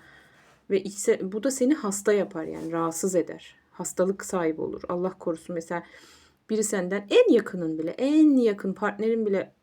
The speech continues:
biriktirdiğin bir parayı alıyorsa ya, yani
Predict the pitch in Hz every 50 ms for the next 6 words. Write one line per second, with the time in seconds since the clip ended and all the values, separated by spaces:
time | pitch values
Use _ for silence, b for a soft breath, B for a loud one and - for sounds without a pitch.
0 | _ - 175 202 202 202 202 214 196 185 214 220 214 202 202 202 196 196 190 190
1 | 208 208 196 190 165 156 156 - - 240 240 233 220 202 196 190 - - - 190
2 | 180 175 175 175 196